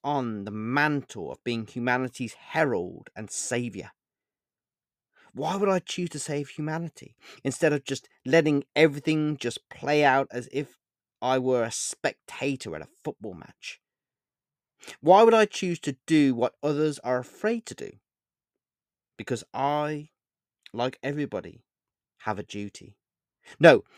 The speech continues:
a responsibility to use my gifts to their potential. If I told you who I really was and where, to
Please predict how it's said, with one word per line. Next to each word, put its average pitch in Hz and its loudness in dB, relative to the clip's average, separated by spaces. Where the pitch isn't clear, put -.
a 135 4
responsibility - 0
to 117 -6
use 147 -2
my 117 -2
gifts - 0
to - -20
their 110 -4
potential. - -18
If 170 8
I 220 10
told 202 12
you 190 10
who 156 6
I 131 12
really 127 10
was 92 -2
and 110 -6
where, 143 6
to - -16